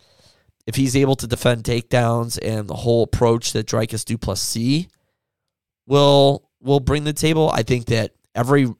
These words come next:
end of round, I think Dricus is going to be very, very, very, very, very aggressive. And we're gonna see where,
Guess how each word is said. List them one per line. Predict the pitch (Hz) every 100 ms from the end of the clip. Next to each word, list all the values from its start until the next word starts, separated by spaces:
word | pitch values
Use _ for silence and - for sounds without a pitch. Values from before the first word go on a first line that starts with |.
| -
end | 131
of | 139 110
round, | 110 113 131
I | 127
think | 123 120
Dricus | - 117 120 139 -
is | 113
going | 120 117
to | 110
be | 104
very, | 107 110 113
very, | 110 113
very, | 110 110 107 113
very, | 110 107 110
very | 110 107 104 107
aggressive. | 98 110 101 - 147 185 - - - - - - -
And | 123
we're | 156
gonna | 214
see | - - 185 185
where, | 123 127 131 123